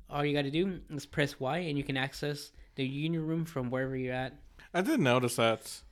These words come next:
Speaker 1: Yeah, and, and I was like, "Well, wowzers." That's, that's actually pr-, kinda pretty cool 'cause, you know, you don't have to backtrack to a Pokemon Center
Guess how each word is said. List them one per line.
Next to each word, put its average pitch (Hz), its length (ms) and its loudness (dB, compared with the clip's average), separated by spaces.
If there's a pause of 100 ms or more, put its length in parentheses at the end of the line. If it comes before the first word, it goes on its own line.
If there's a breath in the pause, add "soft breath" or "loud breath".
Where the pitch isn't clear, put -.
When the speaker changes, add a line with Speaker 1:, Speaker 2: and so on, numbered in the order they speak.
(320 soft breath)
Speaker 1:
Yeah, 147 220 -2
and, 143 320 -2
and 135 220 -6
I 131 40 -6
was 135 80 -8
like, 120 140 -4
"Well, 123 260 -2
wowzers." 120 640 -2
That's, 135 340 -6
that's 147 240 -4
actually 170 240 -4
pr-, 139 180 -4
kinda 147 280 -4
pretty 135 200 0
cool 147 160 0
'cause, 131 140 -2
you 135 180 0
know, 135 80 -2
you 135 120 -2
don't 135 80 -2
have 143 140 -4
to 127 180 -2
backtrack 131 480 -2
to 127 120 0
a 113 40 -2
Pokemon 120 420 -2
Center 123 360 -6